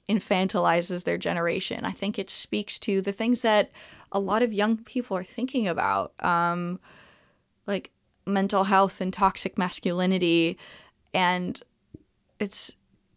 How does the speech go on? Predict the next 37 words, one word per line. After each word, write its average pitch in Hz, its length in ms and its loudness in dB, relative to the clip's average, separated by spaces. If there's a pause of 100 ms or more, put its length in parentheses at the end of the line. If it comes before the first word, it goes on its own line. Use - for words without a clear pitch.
it 226 120 4
sounds 269 420 4
really 220 320 2
dumb. 190 220 4
Like, 190 160 0
we 247 60 0
shouldn't 320 320 0
have - 280 -2
to 220 80 -2
remember 185 560 4
that 170 420 2
people 180 340 -2
in 175 100 0
their 175 100 0
early 180 280 4
twenties 175 580 0
are 170 480 4 (120)
profoundly 175 460 -4
intelligent, 175 600 -4
but 175 240 -2 (340)
as 214 300 2
every 208 360 4
older 190 280 6
generation 175 640 0
does, 170 260 2
they - 80 -2
tend 170 340 -4
to, 170 100 -2
you 165 140 -2
know, 160 220 -4
again, - 540 -4 (840)
condescend 180 840 0
on, 160 440 -2 (160)
on 180 180 -2
younger 175 300 -2
people. - 600 -4
And 170 580 -4